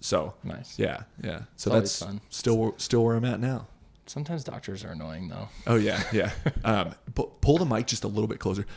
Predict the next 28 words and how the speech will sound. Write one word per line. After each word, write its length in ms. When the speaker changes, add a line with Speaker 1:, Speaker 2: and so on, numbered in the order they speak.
Speaker 1:
Dude, 160
we 120
should 140
crack 220
our 80
brews. 360
I 60
totally 440
forgot. 380
Speaker 2:
Yes. 240
Speaker 1:
Um, 400
so 500
shtick 220
of 60
the 60
podcast 520
is 100
guests 400
bring 640
their 220
choice 380
of 100
beverage. 500
So 160
what 280
did 160
you 80
bring? 400